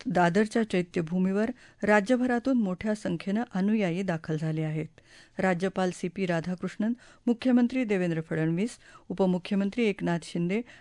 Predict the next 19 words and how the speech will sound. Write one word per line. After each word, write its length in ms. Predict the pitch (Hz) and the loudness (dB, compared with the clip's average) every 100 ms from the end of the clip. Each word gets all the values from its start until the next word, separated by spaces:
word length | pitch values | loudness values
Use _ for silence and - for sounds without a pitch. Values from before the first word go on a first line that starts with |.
| - | -6
आणि 180 | 202 202 214 | -2 0 2
उपमुख्यमंत्री 800 | 208 233 247 - 240 233 247 262 | 4 4 4 2 0 0 -2 -2
अजित 240 | 214 185 175 | -2 -2 -4
पवार 280 | 180 180 214 | -2 0 0
यांनी 320 | 208 180 170 | 0 0 0
चैत्यभूमी 720 | 160 185 175 - 208 226 233 | -2 -4 -2 -2 0 2 2
इथं 240 | 220 - 254 - - - | 0 -2 -6 -8 -18 -4
बाबासाहेबांना 840 | 190 208 220 262 233 202 180 175 208 - | 4 4 4 2 0 -2 -2 -2 -2 -2
अभिवादन 500 | 175 175 160 156 156 | -2 0 0 0 -2
केलं. 240 | 160 151 - - _ _ | -4 -6 -8 -14 _ _
यानंतर 480 | 208 180 170 165 208 240 _ | 0 2 2 0 -2 -4 _
आयोजित 380 | 220 214 226 247 - | 2 4 4 2 2
कार्यक्रमात 560 | 196 185 180 180 185 208 - - - | 2 2 2 0 0 -4 -10 -20 -2
राज्यपालांनी 720 | 214 220 214 247 247 240 247 262 | 2 4 4 2 4 4 4 4
भारताची 680 | 202 190 196 196 190 190 | 0 -2 0 0 0 -2
लोकशाही 480 | 180 175 196 220 226 | -2 -2 -4 0 0
बळकट 400 | 196 180 202 220 | 2 0 0 -2
करण्याचं 460 | 208 190 170 180 175 | 0 0 0 -2 -4
काम 300 | - 170 | -2 -2